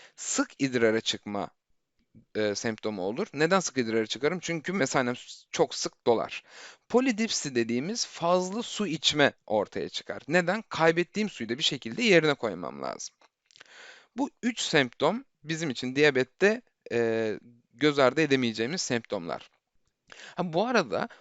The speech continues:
fazla idrar oluşursa ben kandaki potasyumdan, magnezyum ve fosfor gibi iyonları da fazlasıyla kaybederim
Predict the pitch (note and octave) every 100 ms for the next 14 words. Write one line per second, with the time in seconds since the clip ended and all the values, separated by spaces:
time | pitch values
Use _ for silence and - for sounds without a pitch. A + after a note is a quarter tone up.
0 | _ - A#2+ B2 C#3 A3+ - - B2 A#2+
1 | A2+ - A#2 B2 - A3+ - G#2+ G#2 -
2 | B2+ E3+ D#3+ D#3 D#3 D#3 - F#3 B2+ -
3 | C#3 D3+ C3 G#2 D#2+ E2 A2 A#2 C3+ F3
4 | F#3+ C#3 A2 - - C3 - F3 A3 F3
5 | B2 A2+ - A#2+ B2+ C3+ C#3+ F3+ D#3+ A2+
6 | A#2 A#2+ C#3 - G#3+ F3+ C3 B2 G#2+ F#2+
7 | A2 A#3